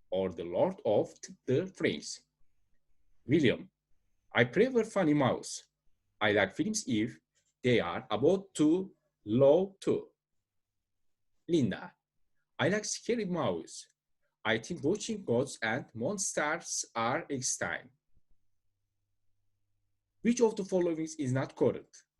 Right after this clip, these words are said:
Aşağıdakilerden hangisi doğru değildir? D. Linda likes adventure.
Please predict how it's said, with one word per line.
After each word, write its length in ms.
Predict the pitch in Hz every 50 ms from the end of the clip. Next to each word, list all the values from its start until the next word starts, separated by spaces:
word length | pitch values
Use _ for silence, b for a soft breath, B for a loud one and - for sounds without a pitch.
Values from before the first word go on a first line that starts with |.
| _ -
Aşağıdakilerden 640 | 139 139 - 196 196 196 196 190 202 196 190 180
hangisi 380 | 156 175 202 175 - - 160 147
doğru 240 | 147 131 131 120 113
değildir? 420 | 104 92 82 - - - - - _ _ _ _ _ _ _ _ _ _ _ _ _ _ - _ _ _ _ _ _ _ - - _ _ _ _ _ _ _ _ _ _ _ _ _ _ _ _ _ _ -
D. 340 | 131 185 170 110 82 - - - _ _ _ _ _ _ _ _ _ _ _ _ _ _ _ _ _
Linda 500 | 123 151 247 262 262 - 202 165 131 117
likes 240 | 113 147 190 - - - _ _ -
adventure. 580 | 170 160 156 165 160 151 139 - 107 - -